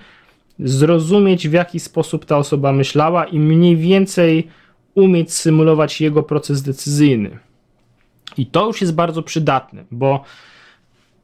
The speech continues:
możemy sobie wybrać z grupy osób, które cenimy. No, nawet nie chodzi o to, że one coś osiągnęły, tylko po prostu je cenimy za jakieś umiejętności albo za jakieś sukcesy.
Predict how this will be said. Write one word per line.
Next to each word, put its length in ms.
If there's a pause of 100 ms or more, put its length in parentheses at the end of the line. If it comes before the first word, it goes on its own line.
(200)
możemy 260
sobie 220
wybrać 540
z 100
grupy 260
osób, 180
które 180
cenimy. 420
No, 180
nawet 280
nie 60
chodzi 160
o 40
to, 100
że 100
one 120
coś 200
osiągnęły, 440
tylko 220
po 100
prostu 300
je 120
cenimy 400
za 140
jakieś 280
umiejętności 720
albo 200
za 140
jakieś 360 (400)
sukcesy. 760